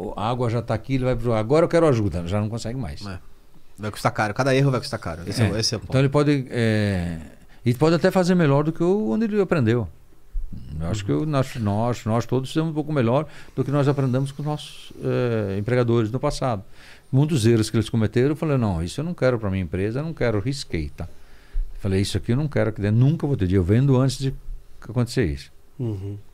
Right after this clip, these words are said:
Speaker 3: uhum. Que foi mais ou menos o que aconteceu no, no teu começo lá como garçom, né? Você colava o ouvido na porta.
Speaker 1: Não,
Speaker 3: Não?
Speaker 1: lá, lá tinha um segredo muito legal.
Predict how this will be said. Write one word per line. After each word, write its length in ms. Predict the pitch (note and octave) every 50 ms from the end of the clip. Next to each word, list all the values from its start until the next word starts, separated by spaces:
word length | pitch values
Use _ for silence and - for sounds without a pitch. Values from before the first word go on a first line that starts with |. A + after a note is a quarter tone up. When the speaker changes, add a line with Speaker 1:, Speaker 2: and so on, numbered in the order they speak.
| - -
Speaker 3:
uhum. 300 | A2+ G#2 G2+ G2+ G2+ G#2+ B2 - - -
Que 60 | -
foi 120 | - G#3 G#3
mais 140 | A3+ G#3+ G3
ou 60 | F#3
menos 160 | F3+ F#3+ G3+
o 40 | -
que 60 | -
aconteceu 540 | G#3+ - B3 G#3+ - - - D#3+ D#3+ F#3 G#3
no, 360 | G#3 G3+ G3 D#3 D#3 D#3 C#3 - - -
no 120 | D#3+ D3+
teu 140 | C#3+ F3 F3
começo 460 | E3+ - F#3+ D#3+ D3 E3 E3 - D#3+
lá 80 | D#3 D#3
como 160 | - F3 E3+
garçom, 420 | F3 G#3 A3 - - C#3 C3 B2+ A#2+
né? 120 | A#2+ A#2+ - - - - - - - - - -
Você 160 | - - -
colava 400 | C3+ - C#3 B2+ C3 C#3+ D3 D3+
o 40 | D#3
ouvido 260 | D3 C3+ C#3+ C#3+ C#3+
na 80 | C#3+ C3+
porta. 420 | C#3 - C3+ C#3+ E3 F3 F3 - - - - - - - - - -
Speaker 1:
Não, 300 | D#3 E3+ F3+ F#3 F3+ E3
Speaker 3:
Não? 200 | C#3+ C#3 D3+ E3+
Speaker 1:
lá, 200 | - C#3+ D3+ D#3+
lá 160 | D#3 C#3 C#3+ C#3+
tinha 140 | C#3+ D#3 D3+
um 40 |
segredo 340 | C#3 - C3 B2 C3 B2 B2
muito 160 | C3 C3 C3+ B2
legal. 380 | A#2+ G#2+ F2 F2 E2 D2+ C#2+